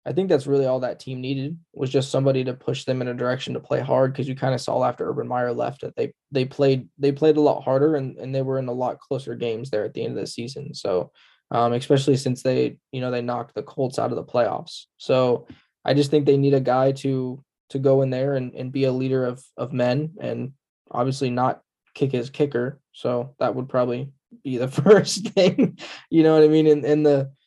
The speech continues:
in the interview, they were like, "Do you kick your players?" And he was like, "No." And they were like, "Okay, good. Awesome." <laughs> "How do you feel about Tim Tebow?" "Nah, you don't wanna hire him?" "Okay, cool. Awesome. You got the job." So,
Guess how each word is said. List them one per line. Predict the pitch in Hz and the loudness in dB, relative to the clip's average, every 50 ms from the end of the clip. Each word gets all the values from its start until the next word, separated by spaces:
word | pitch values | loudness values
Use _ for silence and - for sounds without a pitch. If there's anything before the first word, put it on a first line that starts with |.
| _ _ - | _ _ 0
in | 156 165 | 0 2
the | 165 160 | 2 2
interview, | 170 180 175 156 156 156 151 | 2 2 2 4 4 4 4
they | 147 143 | 4 4
were | 143 143 | 4 2
like, | 143 135 135 135 | 2 0 -4 -4
"Do | 135 147 | -6 -8
you | 180 233 269 254 | -6 -8 -10 -10
kick | - - 220 220 - | -6 -8 -8 -6 -4
your | 202 180 | -6 -6
players?" | 175 - - 156 139 117 - 85 - - - - _ - | -6 -4 -4 -4 -2 -2 -4 -8 -12 -14 -20 -20 _ -10
And | - 131 | -4 -2
he | 135 135 | -2 0
was | 139 135 135 | 0 0 -2
like, | 113 104 - | -2 -4 -4
"No." | 127 131 127 117 92 76 71 | -4 -4 -2 -2 -2 -4 -8
And | 78 85 | -10 -10
they | - | -8
were | - - - | -8 -8 -8
like, | - - - - | -10 -10 -6 -4
"Okay, | 156 160 - 190 180 151 | -4 -2 -2 -2 -2 -2
good. | - - - - - _ _ _ _ _ _ - | -2 -6 -8 -8 -10 _ _ _ _ _ _ -10
Awesome." | - 90 - 135 - - - - _ _ | -8 -8 -8 -10 -12 -16 -20 -20 _ _
<laughs> | - | 0
"How | 175 165 - 277 262 240 269 254 294 - - 294 294 - - - - - _ - - 233 | 2 4 8 8 8 8 8 6 6 6 4 0 0 0 -10 -20 -20 -18 _ -8 -6 -4
do | 233 | -4
you | 240 220 | -4 -2
feel | - 220 202 185 | 2 4 4 4
about | 170 165 151 131 - | 6 4 4 2 2
Tim | - 147 143 143 135 | 0 -2 -2 -2 -2
Tebow?" | 139 135 127 - - - - - | -4 -6 -6 -8 -14 -18 -16 -12
"Nah, | 123 139 147 156 | -6 -2 0 2
you | 151 143 143 | 2 2 2
don't | 156 165 175 | 0 0 0
wanna | 180 175 | -2 -2
hire | 170 180 170 180 180 175 | -2 -4 -2 -2 -2 -4
him?" | 180 180 208 - - | -6 -8 -10 -8 -8
"Okay, | 165 160 - - - - _ - | -8 -6 -6 -8 -10 -10 _ -10
cool. | - 87 82 _ - | -10 -10 -12 _ -12
Awesome. | - 90 - - - - - _ _ _ _ _ | -10 -8 -8 -10 -12 -18 -20 _ _ _ _ _
You | - 151 | -2 2
got | 170 185 180 180 | 4 4 4 4
the | 160 135 | 0 -2
job." | - - - - - _ _ _ _ - | -2 -4 -8 -10 -14 _ _ _ _ 0
So, | 135 135 135 135 | 2 2 2 2